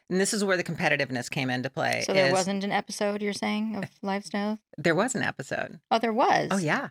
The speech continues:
Speaker 1: I did it. It, Ray and I did it.
Speaker 2: I don't remember that.
Speaker 1: Lifestyles of the Rich and Famous. Ray and I went and did it. It
Speaker 2: Oh, I
Speaker 1: was
Speaker 2: have to see this.
Speaker 1: Yeah, it was awesome. You can, I mean, I th-, I'm sure it's on YouTube. I'm sure it's somewhere on the internet. And it showed the house, you know, with the horses,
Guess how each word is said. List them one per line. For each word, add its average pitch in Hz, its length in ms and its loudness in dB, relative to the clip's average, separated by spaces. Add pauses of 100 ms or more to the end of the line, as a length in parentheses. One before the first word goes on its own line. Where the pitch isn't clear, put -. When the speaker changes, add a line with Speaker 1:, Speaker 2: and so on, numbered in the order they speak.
Speaker 1:
I 151 100 0
did 165 160 -2
it. - 240 -6
It, 160 180 -2
Ray 170 160 4
and 254 100 0
I 135 140 2
did 117 160 -4
it. - 60 -2
Speaker 2:
I 233 60 0
don't 302 180 -6
remember 285 320 -2
that. - 100 0
Speaker 1:
Lifestyles 196 540 2
of 180 60 -4
the 170 60 -2
Rich 170 200 -2
and 175 100 -6
Famous. 175 340 -4
Ray 147 140 2
and 151 80 0
I 151 80 2
went 143 220 -2
and 139 80 -6
did 139 120 -2
it. 147 160 -4
It 131 40 -2
Speaker 2:
Oh, 214 100 4
I - 20 6
Speaker 1:
was 208 140 4
Speaker 2:
have 208 200 2
to 208 100 -4
see 190 200 -2
this. - 280 -2
Speaker 1:
Yeah, 117 240 2
it 123 80 2
was 120 160 2
awesome. 117 360 0
You 175 140 0
can, 196 180 2
I 165 120 6
mean, 156 260 0
I 151 100 4
th-, 151 200 -2
I'm 151 120 0
sure 147 220 2
it's 143 140 -2
on 135 180 2
YouTube. 123 500 0
I'm 123 120 -2
sure 135 160 2
it's 123 120 -2
somewhere 127 360 0
on 117 100 0
the 113 120 -2
internet. 120 480 0 (600)
And 151 460 4
it 156 120 -2
showed 151 400 2
the 139 60 0
house, 131 640 0 (500)
you 147 140 -2
know, 131 280 2
with 135 180 -2
the 143 80 -6
horses, 127 960 0